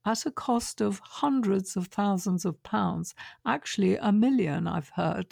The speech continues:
they had to spend on that rebrand. This fact, as well as the need to properly scope trademarks, is a strong reason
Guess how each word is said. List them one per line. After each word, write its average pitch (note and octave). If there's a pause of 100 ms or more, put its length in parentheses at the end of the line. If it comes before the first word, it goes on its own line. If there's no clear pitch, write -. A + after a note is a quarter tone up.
(100)
they F3
had E3
to -
spend F3
on E3+
that F3
rebrand. F3+ (720)
This C#4
fact, - (340)
as F#3
well A3
as C4
the G#3+
need G3+
to -
properly G#3
scope - (100)
trademarks, F3+ (400)
is G3 (100)
a F#3
strong G#3
reason G#3+